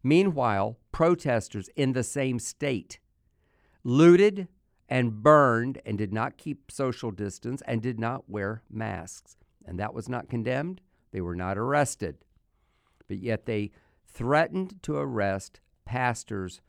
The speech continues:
who met. And in my book, I talk about three. Cheon in Pasadena, he was going mostly against city ordinances, not so much the state. They were,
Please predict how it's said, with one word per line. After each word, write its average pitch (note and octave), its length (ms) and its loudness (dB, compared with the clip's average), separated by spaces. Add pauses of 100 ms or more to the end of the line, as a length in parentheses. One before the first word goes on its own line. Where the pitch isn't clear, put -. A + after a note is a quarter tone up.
(160)
who A2 120 -4
met. G2 640 -8 (600)
And F2+ 180 -12
in F#2+ 80 -6
my G#2 160 -2
book, C3+ 400 -2
I F#2 100 -6
talk F#2+ 340 -6
about A#2 320 -4
three. B2+ 480 -6 (720)
Cheon A2 540 -2
in G#2 100 -4
Pasadena, G2 720 -6
he A2+ 180 -6
was A2 160 -4
going G2 360 -4 (240)
mostly A#2+ 480 0
against F#2+ 420 -6
city D#3+ 240 2
ordinances, F#2+ 920 -6
not G#2+ 280 -10
so A2+ 120 -6
much G#2+ 280 -8
the - 100 -20
state. F#2 460 -10 (320)
They E3 120 2
were, E3+ 280 2